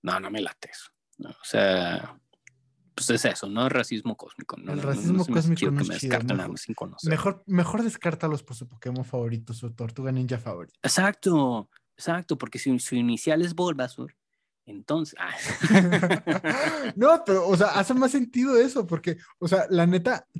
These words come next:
Speaker 2: to this day, no encon-, no, solo he conocido una persona
Speaker 1: Ujú.
Speaker 2: que, que su po-, que su tortuga ninja favorita sea Donatello.
Speaker 1: Donatello. Pues sí, ¿verdad?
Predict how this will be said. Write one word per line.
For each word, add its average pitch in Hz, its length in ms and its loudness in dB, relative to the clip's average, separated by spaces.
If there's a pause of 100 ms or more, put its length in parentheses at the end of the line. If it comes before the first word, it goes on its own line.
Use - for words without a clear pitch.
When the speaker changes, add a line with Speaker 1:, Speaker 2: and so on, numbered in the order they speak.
Speaker 2:
to 202 160 4
this 196 200 6
day, 240 380 4 (200)
no 190 300 6
encon-, 226 380 2
no, 190 360 0
solo 214 240 0
he - 20 -4
conocido 190 440 0
una 226 280 0
persona 151 460 -4 (920)
Speaker 1:
Ujú. 117 260 -4 (140)
Speaker 2:
que, 165 180 2 (120)
que 165 100 -2
su 151 160 -6
po-, - 180 -4 (120)
que 156 100 0
su - 160 -8
tortuga 175 340 0
ninja 180 240 0
favorita 147 580 -2 (180)
sea 175 240 0
Donatello. 147 580 -6 (2250)
Speaker 1:
Donatello. 101 1000 -10 (560)
Pues 95 160 0
sí, 95 240 -2
¿verdad? 139 420 0